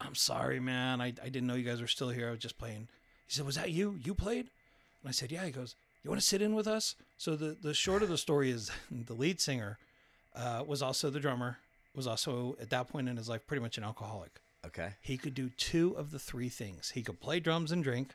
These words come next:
Speaker 1: He could sing and drink,
Speaker 2: <laughs>
Speaker 1: but he could not do all three. And so I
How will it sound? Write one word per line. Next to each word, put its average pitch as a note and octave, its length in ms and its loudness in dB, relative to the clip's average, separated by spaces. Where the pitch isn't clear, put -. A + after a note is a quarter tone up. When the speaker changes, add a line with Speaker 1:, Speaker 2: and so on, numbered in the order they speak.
Speaker 1:
He - 60 0
could - 140 -2
sing - 200 8
and E3 140 8
drink, D#3 340 6
Speaker 2:
<laughs> A2 280 -2
Speaker 1:
but E3 120 6
he F3 40 6
could F#3 340 2
not F3 260 4
do D3+ 180 4
all B2 180 4
three. D3+ 480 -2
And E3+ 160 2
so F#3 400 6
I E3+ 260 4